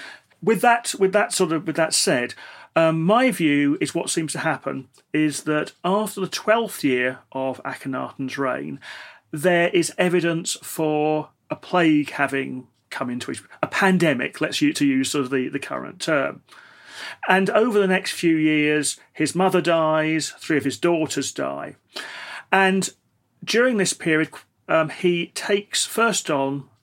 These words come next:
a co-ruler called Smenkhare. Probably, and this is certainly my reading of it, is so that if he himself is carried away by this pandemic, there is still an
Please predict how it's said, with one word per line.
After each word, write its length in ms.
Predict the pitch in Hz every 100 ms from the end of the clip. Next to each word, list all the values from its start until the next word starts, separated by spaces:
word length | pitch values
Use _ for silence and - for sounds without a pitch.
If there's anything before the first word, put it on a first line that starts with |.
| _ 147
a 180 | 143
co-ruler 640 | 135 - 180 165 147 147 143
called 240 | - 139
Smenkhare. 840 | - 143 131 - 131 131 123 135 - - -
Probably, 800 | - - - 254 214 - - 190
and 100 | 165
this 80 | 151
is 100 | 147 _
certainly 220 | - 143 135
my 160 | 170
reading 400 | 151 131 123 127
of 160 | 127 135
it, 160 | 139 - - - -
is 180 | 165
so 240 | - 180 160
that 140 | 185
if 220 | 190 190 -
he 240 | - 196
himself 720 | 175 175 - 247 240 - - _ -
is 100 | 139 -
carried 340 | - 151 131 131
away 340 | 135 127 127
by 220 | 131 127
this 160 | 123 139
pandemic, 800 | - 135 123 139 135 139 - - - - - -
there 120 | 160
is 120 | 165
still 240 | - 175
an 120 | 165